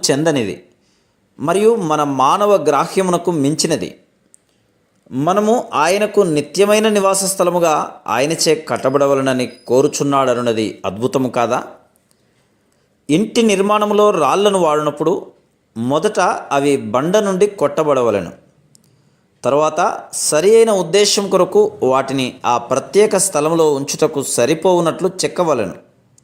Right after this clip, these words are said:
అలాగే మనం కూడా ముఖ్యమైన ఆయన మచ్చులో చక్కగా అమర్చబడినట్లు ప్రభు కూడా మనలను కొట్టి చెక్కవలసి ఉన్నది. ప్రేమతో ఆయన చెక్కుచున్నప్పుడు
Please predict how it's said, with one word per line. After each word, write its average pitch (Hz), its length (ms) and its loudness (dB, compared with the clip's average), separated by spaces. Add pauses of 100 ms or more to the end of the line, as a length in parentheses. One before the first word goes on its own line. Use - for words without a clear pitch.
(800)
అలాగే 220 280 2
మనం 202 320 0
కూడా 214 440 2 (240)
ముఖ్యమైన 220 920 0 (100)
ఆయన 160 320 2
మచ్చులో 156 800 0 (1200)
చక్కగా 233 380 0
అమర్చబడినట్లు 190 880 0
ప్రభు 135 420 -2
కూడా 170 260 2
మనలను 143 360 0
కొట్టి - 720 -2 (300)
చెక్కవలసి 170 580 0
ఉన్నది. 101 320 -6 (920)
ప్రేమతో 220 500 2
ఆయన 185 260 0
చెక్కుచున్నప్పుడు 170 920 -2